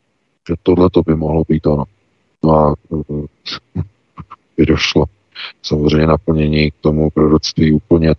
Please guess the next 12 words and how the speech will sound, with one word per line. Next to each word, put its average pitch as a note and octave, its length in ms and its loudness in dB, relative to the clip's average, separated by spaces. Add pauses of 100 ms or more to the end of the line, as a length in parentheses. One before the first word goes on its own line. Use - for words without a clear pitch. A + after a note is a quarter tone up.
takhle D#2 720 0
až, - 260 -6 (160)
eh, - 880 -4
že D#2+ 220 2
by D#2 100 4
došlo D#2 320 2
k - 40 -6 (120)
úderu, E2 400 4
k - 100 -6
jaderným D#2 420 0
úderům D#2 480 0
na D2+ 180 0